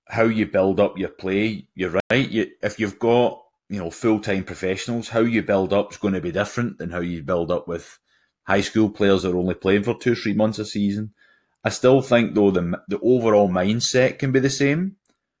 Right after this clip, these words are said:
but it's just how you get there, right? It's how you achieve it. And if I'm looking at, let's say,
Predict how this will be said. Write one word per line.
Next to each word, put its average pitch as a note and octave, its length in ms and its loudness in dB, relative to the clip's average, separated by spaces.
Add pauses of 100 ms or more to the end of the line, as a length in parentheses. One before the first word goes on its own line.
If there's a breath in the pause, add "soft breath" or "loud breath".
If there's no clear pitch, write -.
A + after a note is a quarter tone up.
(140)
but F#2+ 80 -4
it's - 120 -2
just A2+ 160 -2
how G#2 100 2
you F2+ 180 0
get G#2+ 240 4
there, F#2 180 2
right? F#2 180 2
It's - 100 -8
how G#2+ 60 -2
you F#2 200 0
achieve G2 400 -4
it. - 240 -4 (340 soft breath)
And F#2+ 300 0 (760)
if G2+ 140 -4
I'm A2+ 240 2
looking G2+ 300 0
at, F#2 180 -6 (200)
let's F2 200 -8
say, E2+ 360 -6